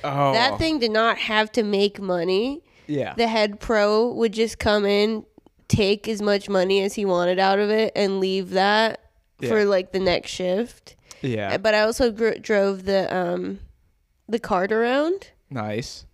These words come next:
Speaker 2: Gave beer to people.
Speaker 1: Nice.
Speaker 2: And they would be like, "You have to go." Like, I'm selling, you know, I'm a cart girl. I'm driving this cart full of drinks and snacks. And there, it was for Ivy League College, notoriously fratty.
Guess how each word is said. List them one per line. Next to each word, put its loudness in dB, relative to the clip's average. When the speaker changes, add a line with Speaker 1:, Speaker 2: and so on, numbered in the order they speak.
Speaker 2:
Gave 0
beer 4
to 4
people. 0
Speaker 1:
Nice. -12
Speaker 2:
And 2
they 2
would -4
be 0
like, -2
"You -2
have 0
to -4
go." 0
Like, 0
I'm 0
selling, 0
you 0
know, 4
I'm 0
a 2
cart -2
girl. 0
I'm -2
driving 2
this -2
cart 0
full 0
of -2
drinks -4
and -4
snacks. -4
And -2
there, 4
it 0
was -2
for 0
Ivy 2
League 0
College, -2
notoriously 2
fratty. -2